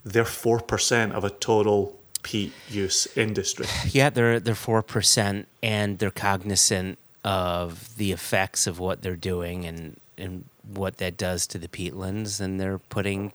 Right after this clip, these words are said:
Speaker 2: plans into play that will have regenerative results by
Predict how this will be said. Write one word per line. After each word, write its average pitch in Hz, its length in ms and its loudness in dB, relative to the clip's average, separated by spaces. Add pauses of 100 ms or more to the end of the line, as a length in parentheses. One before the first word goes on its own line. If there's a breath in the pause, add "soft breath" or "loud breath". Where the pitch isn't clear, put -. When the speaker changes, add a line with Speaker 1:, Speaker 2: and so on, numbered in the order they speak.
Speaker 2:
plans 98 520 -4
into 101 380 -2
play 107 520 2
that 110 280 0 (560 soft breath)
will 107 300 0
have 101 540 2
regenerative 101 960 0 (1800 loud breath)
results 113 680 6
by 101 400 6